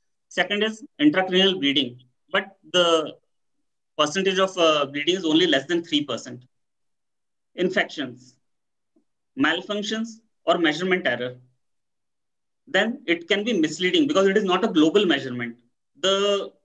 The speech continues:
I C P monitor measures the I C P only at the point where it is inserted. All the other places, sometimes it can be,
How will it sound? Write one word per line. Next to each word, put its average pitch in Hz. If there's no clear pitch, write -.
I 147
C 202
P 233
monitor 175
measures 180
the 214
I 156
C 151
P 214
only 165
at 190
the 214
point 170
where 170
it 170
is 185
inserted. 135
All 196
the 226
other 208
places, 196
sometimes 190
it -
can 196
be, 202